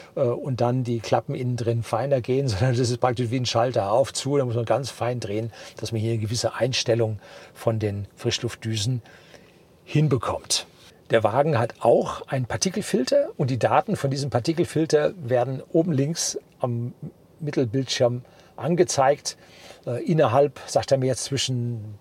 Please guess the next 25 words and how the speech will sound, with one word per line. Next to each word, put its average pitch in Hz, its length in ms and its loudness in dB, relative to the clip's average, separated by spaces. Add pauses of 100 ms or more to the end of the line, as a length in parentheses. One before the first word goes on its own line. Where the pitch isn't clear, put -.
fünf - 580 -4
und 127 240 -4
neun. 139 480 2 (800)
Und 131 360 0
gut, 139 140 0
ich 127 120 0
stehe, 135 240 2
die 127 80 2
Lüftung 117 300 -4
ist - 140 -6
ganz, 110 160 -2
ganz 113 160 -6
schwach, - 220 -6
dass 117 180 -6
mir 123 100 -4
das - 220 -4
Rauschen 151 480 -2
nicht 143 180 -6
stört. 170 420 4 (360)
Und 135 280 0
draußen 127 360 2
einundzwanzig, 127 580 0
zweiundzwanzig. 147 960 0 (680)
Äh, 120 260 -2 (320)
ja, 123 260 2